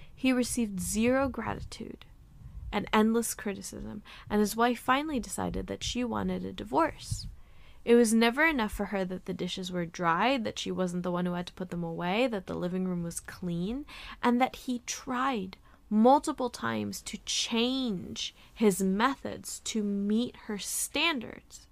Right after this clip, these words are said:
At the end of the day, he could never hope to measure up because she determined what was acceptable, and also because she bought into the belief that she was the only one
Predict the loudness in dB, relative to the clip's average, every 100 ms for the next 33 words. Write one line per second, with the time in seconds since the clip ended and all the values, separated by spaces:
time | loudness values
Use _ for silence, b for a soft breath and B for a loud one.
0 | -20 -20 -20 -20 _ _ -20 _ _ _
1 | -20 -20 -14 -4 0 0 2 0 0 0
2 | 2 0 0 -2 -2 0 0 -2 -4 -2
3 | -2 -2 -4 -4 -2 -4 -4 -8 -10 -10
4 | -14 -20 b b b b b b -20 -20
5 | -20 _ _ 0 2 4 0 -2 -2 0
6 | 2 4 4 2 -2 -2 -2 0 0 0
7 | -2 -6 -8 -8 -8 -8 -8 -2 -2 -4
8 | b b b b b -6 -2 4 4 4
9 | -2 -2 -2 -2 -2 -2 0 -2 -2 -6
10 | -6 -6 -2 -2 -2 -6 -8 -4 -2 0
11 | 0 -2 -4 -4 -2 0 0 -2 -4 -6